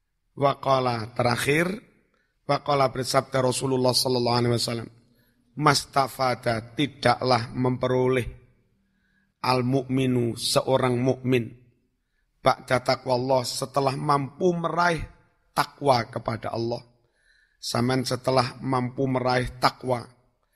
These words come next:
mondok sepuluh tahun, wah, sregep salat, akhlake apik, jos wis.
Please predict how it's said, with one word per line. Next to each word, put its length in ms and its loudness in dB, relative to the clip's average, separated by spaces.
mondok 560 2
sepuluh 560 -2
tahun, 400 0
wah, 480 -8
sregep 720 -2
salat, 560 -2
akhlake 720 0
apik, 720 -8
jos 320 2
wis. 320 -14